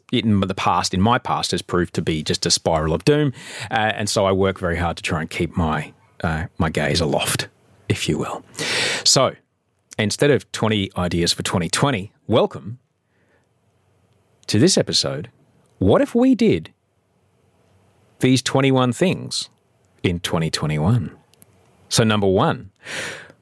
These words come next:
<laughs> yeah, you're probably gonna get a fair idea what kind of guy I am just by listening to this first one. But yeah, there's twenty more, so here we go. Uh, what if speeding fines, parking fines, and generally penalties for white-collar crime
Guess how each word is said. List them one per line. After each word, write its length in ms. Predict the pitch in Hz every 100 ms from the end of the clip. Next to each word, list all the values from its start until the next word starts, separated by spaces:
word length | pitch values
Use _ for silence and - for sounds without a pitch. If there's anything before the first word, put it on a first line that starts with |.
| _ _ _ -
<laughs> 0 |
yeah, 720 | 95 113 123 - _ - 117 -
you're 140 | 127
probably 200 | 127 370
gonna 140 | 240 123
get 120 | 110
a 40 |
fair 240 | 110 107 95
idea 180 | 90 90
what 140 | 107
kind 180 | - 90
of 60 |
guy 300 | 85 85 73
I 0 |
am 260 | 69 78 87 - -
just 220 | - -
by 80 | -
listening 320 | 82 - 98
to 100 | -
this 140 | 85
first 280 | - 98 -
one. 200 | - 82
But 160 | 90 95 -
yeah, 160 | 294 254
there's 140 | - 208
twenty 260 | - 185
more, 200 | 208 98
so 100 | 90
here 120 | 98 120
we 60 |
go. 120 | 147 - - - - - -
Uh, 160 | 131 -
what 340 | 123 147 415 370
if 420 | 90 - - - _ -
speeding 440 | - - 277 208
fines, 540 | 135 - 127 185 - - _ _ _ -
parking 420 | 85 - 80 78
fines, 400 | 87 85 156 156
and 400 | 180 175 180 165
generally 460 | 415 359 285 175
penalties 600 | 135 - 127 139 151 156
for 200 | - 92
white-collar 540 | 76 85 117 - 127 127
crime 400 | - 113 208